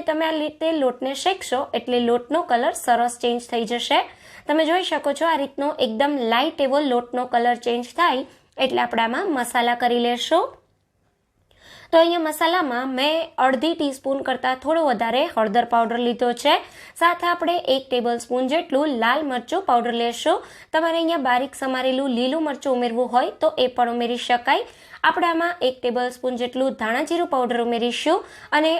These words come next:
અડધી ચમચી કરતાં થોડું ઓછું અથવા તો સ્વાદ પ્રમાણે નમક ઉમેરી દઈશું અને મસાલાને આપણે એકદમ સારી રીતે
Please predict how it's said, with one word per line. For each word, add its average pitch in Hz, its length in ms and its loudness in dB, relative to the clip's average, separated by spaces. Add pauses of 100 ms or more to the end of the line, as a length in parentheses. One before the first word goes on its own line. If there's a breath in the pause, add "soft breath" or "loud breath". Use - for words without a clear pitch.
(140)
અડધી 262 260 -2
ચમચી 262 380 -4
કરતાં 254 340 -2
થોડું 302 300 2
ઓછું 339 320 -2 (100)
અથવા 233 300 -4
તો 247 140 -4
સ્વાદ 349 280 -2
પ્રમાણે 240 320 0 (140)
નમક 233 340 0
ઉમેરી 240 320 0
દઈશું 302 400 0 (400 loud breath)
અને 320 120 2 (100)
મસાલાને 311 580 0
આપણે 254 360 -2
એકદમ 311 360 0
સારી 233 300 0
રીતે 233 180 0